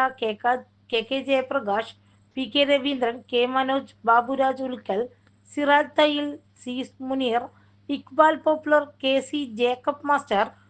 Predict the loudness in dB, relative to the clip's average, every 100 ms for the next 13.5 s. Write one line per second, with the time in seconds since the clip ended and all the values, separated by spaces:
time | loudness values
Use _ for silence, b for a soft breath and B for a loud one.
0 | b -8 2 4 4 2 -2 2 0 2
1 | 0 0 0 0 2 -2 -2 -2 0 0
2 | 0 -8 -10 _ _ _ -2 2 4 2
3 | 0 2 0 2 2 2 -6 -14 _ _
4 | _ _ 6 6 6 0 -2 -2 0 0
5 | -2 -10 -20 _ _ _ _ _ _ -10
6 | -4 0 2 2 2 0 -4 -12 _ _
7 | _ -8 -2 -2 4 4 4 0 -2 -2
8 | -6 _ -10 -6 -6 -6 -6 -6 -4 -4
9 | 0 2 2 0 -12 _ _ _ _ _
10 | _ _ _ _ _ -2 2 2 2 0
11 | 0 4 6 6 2 2 2 4 4 4
12 | 4 4 2 0 0 0 0 -2 -2 -2
13 | -2 -2 -2 2